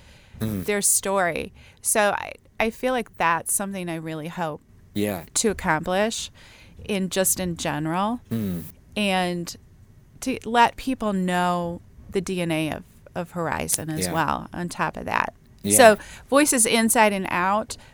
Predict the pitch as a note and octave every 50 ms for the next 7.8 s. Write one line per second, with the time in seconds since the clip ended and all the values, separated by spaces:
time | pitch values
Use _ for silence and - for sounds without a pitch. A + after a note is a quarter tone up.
0 | - - - A3 - - - G3+ G3+ - - G#3+ G3 F#3+ F#3 F3+ F3 F3 F3 -
1 | - - - - - - - - - - - A3+ - - - A#3+ A3+ G#3+ G3 -
2 | - G3+ G3 F#3 G3 - - - G2+ G2 - F#3 F#3 - - - - - - -
3 | G#3 G3+ F3 D#3+ E3+ F#3 F3+ - F#3 F3+ F#3 F#3+ B3+ C#4+ - D#4+ F4 F#4+ G4 F#4
4 | C#4+ - B3 A#3 A3 A#3+ A3 A3 - - A3 G#3 G3+ F#3+ F#3 F#3 - - G3+ G3
5 | F#3+ F#3+ F#3 E3+ F3 F3+ E3+ E3+ E3 - F3+ F3+ F3+ F3 F3 E3+ E3 E3 E3 D#3+
6 | D#3+ - - - - - - - - - - - - - - - - - - F#3
7 | F3+ E3+ E3+ D3+ - - E3 E3 E3 - - A2+ C3+ - D#3